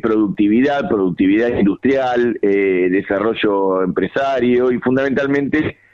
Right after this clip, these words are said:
mejores condiciones para los trabajadores. Así que, mm, en eso estábamos hasta que in-, eh, apretaron el acelerador los norteamericanos y vinieron acá, eh, con su prepotencia a decirle a los,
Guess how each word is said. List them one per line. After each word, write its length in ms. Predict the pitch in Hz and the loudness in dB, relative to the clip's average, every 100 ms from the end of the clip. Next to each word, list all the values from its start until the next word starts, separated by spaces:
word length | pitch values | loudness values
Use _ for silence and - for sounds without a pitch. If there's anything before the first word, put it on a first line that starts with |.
| _ - | _ -2
mejores 320 | 120 143 127 | 0 0 0
condiciones 460 | 127 117 123 131 | 0 0 0 -2
para 180 | 95 104 | -2 -2
los 100 | 104 | -2
trabajadores. 540 | 101 101 101 151 127 98 | -2 -2 0 -2 0 0
Así 180 | 95 123 | -2 -2
que, 440 | - 120 113 110 101 | 0 0 2 0 0
mm, 220 | 98 90 _ - _ - | -2 -4 _ -20 _ -2
en 180 | 98 120 | 0 0
eso 140 | 127 | 0
estábamos 580 | - 139 135 139 131 123 | -2 -2 -2 -2 -2 -2
hasta 240 | 107 113 95 | -2 -4 -2
que 540 | 104 98 95 90 87 _ _ - | 0 2 2 0 -2 _ _ -2
in-, 220 | 107 87 80 67 76 | 0 0 -8 -12 -8
eh, 240 | 76 80 - | -6 -4 -4
apretaron 600 | 110 - 113 147 139 135 | -6 -4 -4 -2 -2 -2
el 120 | 131 | -4
acelerador 340 | - 135 143 139 | -2 -2 -2 -2
los 80 | 131 | -4
norteamericanos 840 | 131 151 156 165 180 180 196 - - _ _ | -2 -2 -2 0 -2 -2 -4 -8 -16 _ _
y 140 | 135 151 | 0 2
vinieron 420 | 170 180 185 156 | 2 2 0 -2
acá, 480 | 135 139 147 160 - - _ - | -4 -2 -2 -4 -8 -18 _ -2
eh, 440 | 113 117 120 113 | 0 2 2 0
con 200 | 123 117 | 0 -2
su 360 | - 117 117 95 | 0 2 2 0
prepotencia 880 | 120 113 117 143 143 139 110 131 117 | -2 0 -2 0 0 -2 0 0 0
a 80 | 113 | 0
decirle 640 | 107 - 147 123 101 95 | -2 0 0 0 0 0
a 80 | 90 | 0
los, 460 | 90 85 80 - | -2 -2 -4 -6